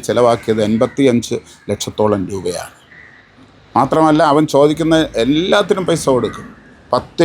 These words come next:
രൂപയാണെങ്കിലും അവൻ ചോദിച്ചാൽ അത് കൊടുത്തിരിക്കും. അതാണ് ആ മാതാപിതാക്കൾ. എന്നിട്ട്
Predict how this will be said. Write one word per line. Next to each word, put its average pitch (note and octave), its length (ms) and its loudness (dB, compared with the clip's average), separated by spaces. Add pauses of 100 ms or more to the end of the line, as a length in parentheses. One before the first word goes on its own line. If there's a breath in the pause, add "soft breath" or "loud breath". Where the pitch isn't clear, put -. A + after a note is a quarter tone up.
രൂപയാണെങ്കിലും D3 760 4
അവൻ C3 120 0 (320)
ചോദിച്ചാൽ A#2 460 0 (760)
അത് G#2 120 2 (480)
കൊടുത്തിരിക്കും. F#2+ 560 -4
അതാണ് G#2 300 2
ആ - 20 -2 (100)
മാതാപിതാക്കൾ. F2+ 640 -10 (1400)
എന്നിട്ട് C3 360 4